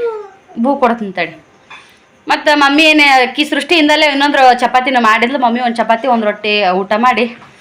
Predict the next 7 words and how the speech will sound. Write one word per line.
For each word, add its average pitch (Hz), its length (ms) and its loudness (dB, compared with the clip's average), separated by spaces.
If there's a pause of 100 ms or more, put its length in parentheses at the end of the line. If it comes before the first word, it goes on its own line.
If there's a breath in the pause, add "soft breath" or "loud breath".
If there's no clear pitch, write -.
(240 loud breath)
ಊಟ 214 120 -8
ಸಾಕ್ 233 380 0
ಮಾಡಿದ್ರ 233 260 -2
ಅದಕ್ಕೆ 226 260 0
ಅನ್ನಕತ್ತಾರ 202 440 -4
ನೋಡ್ರಿ. 175 280 -8 (240)
ಏನಪ್ಪು? 320 420 2